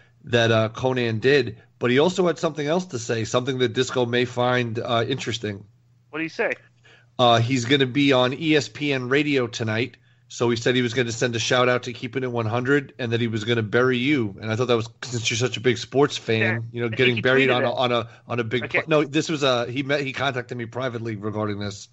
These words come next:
Speaker 2: Let me tell you what he, he tweeted to four hours ago. "Tonight I join my frenemy at the Rick Diamond on," okay, first of all, he's not on, it's not on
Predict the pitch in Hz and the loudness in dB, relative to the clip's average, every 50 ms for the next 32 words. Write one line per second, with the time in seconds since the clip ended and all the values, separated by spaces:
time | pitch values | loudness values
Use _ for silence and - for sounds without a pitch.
0 | _ _ _ _ - 226 254 277 - 277 277 254 220 208 - - 220 208 - - | _ _ _ _ -2 -2 -2 0 2 2 2 2 0 -2 -6 -8 -8 -8 -6 -6
1 | 240 233 208 185 - 202 170 - - 196 208 202 196 214 214 190 139 120 113 113 | -8 -8 -8 -10 -10 -12 -12 -8 -2 2 4 4 4 4 2 -2 -6 -8 -12 -16
2 | 90 - - - _ _ _ _ _ _ _ _ _ _ _ _ _ _ - - | -16 -18 -20 -20 _ _ _ _ _ _ _ _ _ _ _ _ _ _ -18 -14
3 | - - 180 180 185 190 220 233 226 - 190 196 196 180 160 156 170 196 196 196 | -12 -10 -4 0 2 2 2 0 -2 -2 -2 -2 -2 -4 -6 -10 -10 -8 -6 -6
4 | 196 190 185 180 170 165 165 147 - - - 185 185 175 147 143 139 139 139 - | -6 -6 -4 -4 -4 -4 -4 -6 -6 -4 -2 -2 -2 -4 -6 -10 -12 -12 -14 -16
5 | - _ 151 151 170 170 - - 180 160 156 175 165 - - 160 156 151 151 151 | -12 _ 0 0 0 0 -2 -6 -10 -6 -6 -6 -6 -6 -4 -2 -2 -2 -2 -4
6 | 139 131 131 - - - 131 135 131 127 - 139 123 - 147 135 - - 135 127 | -6 -10 -14 -16 -10 -6 -4 -4 -4 -4 -4 -4 -2 0 0 -2 0 -2 -4 -4
7 | 120 - 113 90 90 85 80 85 - _ - - _ _ - - _ - 156 139 | -4 -6 -10 -10 -10 -10 -10 -12 -14 _ -20 -20 _ _ -20 -14 _ -6 -2 2
8 | 160 185 180 170 160 151 127 131 147 151 - - 170 170 160 139 | 2 4 4 4 2 0 -2 -4 -6 -4 -2 0 0 0 0 -2